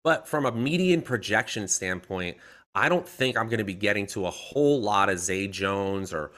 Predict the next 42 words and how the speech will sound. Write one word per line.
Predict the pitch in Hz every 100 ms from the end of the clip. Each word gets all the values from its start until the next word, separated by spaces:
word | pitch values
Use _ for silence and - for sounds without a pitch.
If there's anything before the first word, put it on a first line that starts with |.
| -
or | - 98
Bryan | 104 104 110 107
Edwards | 101 98 101 98 98 90
or, | 82 85 -
or | 95
Deshaun | 90 - 107 104
Jackson. | 95 95 95 107 104
I, | 127 -
if | 185
you're | 202
trying | 208 180
to |
win | 156 156
a |
million | 143 143 139
dollars, | 104 110 113 110
sure, | 131 120 123 - _ _ 117
add | 113
him | 113
there | 113 110 117
as | 95
a, | 92 101
as | 98
a | 95 95 92
run | 113 120
back | 117 113 127
when | 117
you're | 107
playing | 104 113 110
Cincinnati | 107 107 101 98 98 101
stacks. | - 107 98 101 -
But | 95 90 80 - - _ _ -
just | 180
looking | 135 135 135
at | 123
the, | 107 98 90
the | 104
math | 113 117 120
here, | 107 95 90
it | 90
doesn't | 92 107 101 90
look | 95 - -